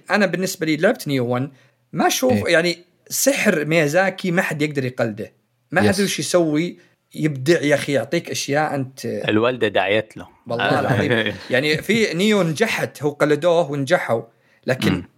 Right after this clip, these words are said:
Speaker 1: ما جت مثل السولز. يعني السولز
Speaker 2: أه.
Speaker 1: توب يعني، مثلا
Speaker 2: إيه،
Speaker 1: ميازاكي
Speaker 2: الثاني،
Speaker 1: بالشيء
Speaker 2: الثاني
Speaker 1: ذا.
Speaker 2: ما نجح بالنسبة لي. نيو الثاني
Speaker 1: أنا ما لعبت
Speaker 2: كان،
Speaker 1: الثاني، أنا ما
Speaker 2: لا، لا تلعبه، لا تلعبه
Speaker 1: مم.
Speaker 2: يعني. في لعبة ثانية لاعبها علي بعد،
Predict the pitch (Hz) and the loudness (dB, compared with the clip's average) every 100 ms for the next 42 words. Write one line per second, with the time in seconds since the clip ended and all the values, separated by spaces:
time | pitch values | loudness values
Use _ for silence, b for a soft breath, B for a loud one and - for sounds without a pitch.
0 | - 165 208 180 - 131 107 - 92 87 | -2 0 2 0 -4 -8 -8 -10 -10 -14
1 | - _ _ - 117 123 - 170 160 139 | -18 _ _ -10 -2 -2 0 2 4 4
2 | - - B B B 101 - 131 127 - | 2 0 B B B -14 0 0 0 -10
3 | 76 78 76 101 107 120 - 135 143 127 | -10 -8 -6 -2 -2 -2 -2 0 2 2
4 | 143 175 135 131 135 131 160 135 135 120 | 0 0 2 0 0 0 0 0 0 -2
5 | - - 117 113 107 87 78 95 120 107 | -6 -4 -4 -4 -6 -6 -6 -4 0 0
6 | 101 - 117 104 180 131 - 107 104 95 | -2 0 0 2 2 0 -4 -2 0 0
7 | 92 90 85 - - 131 110 98 120 143 | -2 -2 -2 -2 -2 0 2 0 0 2
8 | 127 95 82 80 - - 110 104 85 78 | 2 0 -2 -8 -10 -4 -2 0 -2 -4
9 | 71 - - - b b 202 240 254 151 | -6 -8 -12 -18 b b -2 0 0 0
10 | 202 170 135 147 117 127 147 156 113 131 | 0 0 2 0 0 0 2 2 2 2
11 | 104 95 101 | 0 -2 -4